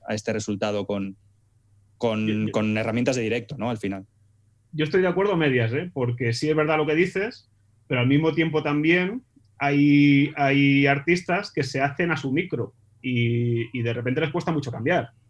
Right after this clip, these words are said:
Speaker 2: porque cada micro tiene un efecto de proximidad, tiene un,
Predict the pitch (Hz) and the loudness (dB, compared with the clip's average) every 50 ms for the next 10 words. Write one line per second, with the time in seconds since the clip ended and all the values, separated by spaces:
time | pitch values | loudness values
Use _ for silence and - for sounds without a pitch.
0 | _ _ _ _ _ - 131 127 120 120 120 120 120 117 113 127 143 143 156 156 | _ _ _ _ _ -6 -4 -4 -2 -2 -2 -2 -2 -2 0 0 0 0 0 0
1 | 147 156 143 147 151 147 135 143 139 135 143 131 131 123 120 123 - 120 117 120 | 0 2 2 2 2 2 0 0 -2 -2 -2 -2 -2 -2 -6 -6 -6 -6 -4 -2
2 | 131 151 160 165 165 165 160 160 - 139 127 127 123 123 120 123 127 131 135 135 | 0 0 2 2 2 2 0 0 0 -2 0 0 0 0 0 0 -2 -2 0 0
3 | 135 | 0